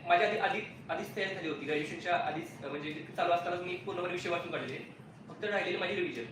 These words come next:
मग, अ, रिव्हिजन माझे स्टार्ट सकाळी आठ ते रात्री अकरा पर्यंत असा माझा टाइम असायचा. आणि तसे मी दोन दोन तासाचे स्लॉट पाडलेले, असं जास्त तीन चार तास बसणे सलग एका सिटिंगमध्ये, हे मला पॉसिबल व्हायचं नाही. त्यामुळे मी तुमच्या नुसार आणि तुमच्या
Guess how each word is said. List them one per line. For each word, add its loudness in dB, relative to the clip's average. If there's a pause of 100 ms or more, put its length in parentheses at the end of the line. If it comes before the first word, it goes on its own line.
(460)
मग, -4
अ, 2
रिव्हिजन 0
माझे 2
स्टार्ट 4
सकाळी 0
आठ 2
ते 2
रात्री 2
अकरा 0
पर्यंत -2
असा -4
माझा 0
टाइम -2
असायचा. -8 (600)
आणि -4
तसे -8
मी 0
दोन -2
दोन -4
तासाचे -4
स्लॉट -2
पाडलेले, -2
असं -6
जास्त -4
तीन -8
चार 2
तास 0
बसणे -6
सलग -4
एका -2
सिटिंगमध्ये, -6 (380)
हे -6
मला 4
पॉसिबल 0
व्हायचं 0
नाही. -4 (100)
त्यामुळे 0
मी -2 (340)
तुमच्या 4 (680)
नुसार 0
आणि 0
तुमच्या 2